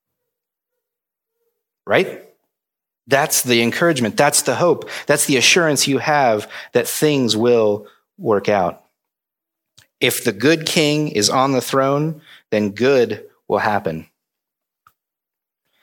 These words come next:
The Lord says, "I'm in my holy temple. Let all the earth keep silence before me." That's where he is in all the mess we go through.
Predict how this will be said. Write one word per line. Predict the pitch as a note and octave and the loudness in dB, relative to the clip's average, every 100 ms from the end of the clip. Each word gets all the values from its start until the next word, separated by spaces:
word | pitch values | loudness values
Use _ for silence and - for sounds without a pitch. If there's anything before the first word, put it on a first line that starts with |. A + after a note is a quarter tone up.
| - - | -20 -8
The | F#2+ | -2
Lord | A2 B2 | 0 2
says, | A#2+ G#2+ F#2 F2+ | 2 0 0 -2
"I'm | G2+ G#2 G2 | -2 -2 -2
in | G2 | -2
my | F2 | -4
holy | G2+ G#2+ A2+ | -2 -2 0
temple. | A2 F2 E2 D#2 _ _ _ _ _ _ - | -2 -2 -4 -8 _ _ _ _ _ _ -8
Let | G#2 | -2
all | F2 F#2+ | 2 2
the | G2 | 0
earth | F#2+ F2+ - | 0 -2 -4
keep | G2+ | -2
silence | - F#2+ F2 E2 D#2 - - _ - | 0 0 -2 -4 -2 -2 -4 _ -14
before | E2 - E2+ | -10 -6 -6
me." | E2 F#2 - _ _ _ _ _ - | -6 -10 -16 _ _ _ _ _ -4
That's | B2 B2 | -2 0
where | C3+ B2 | 2 2
he | B2 A2+ B2 | 0 -2 0
is | A2 F2 - - _ _ _ _ _ _ _ - | 0 0 -4 -6 _ _ _ _ _ _ _ -8
in | F#2+ | -2
all | G2+ G#2 G#2 G#2 | 2 2 2 2
the | G2+ G2 | 0 -2
mess | G2 F2+ - | -2 0 0
we | F2+ | -2
go | F#2 F2 | -4 -6
through. | - E2+ | -6 -10